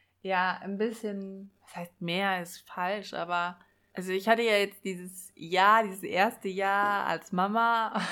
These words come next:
<laughs> und dann muss man sich natürlich auch so ein bisschen einfinden und das ist auch in Ordnung,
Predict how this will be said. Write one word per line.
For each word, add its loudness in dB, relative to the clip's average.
<laughs> -12
und -4
dann -4
muss -8
man -2
sich -4
natürlich -6
auch -2
so -8
ein -10
bisschen -10
einfinden -4
und -8
das -4
ist -4
auch 2
in -2
Ordnung, 0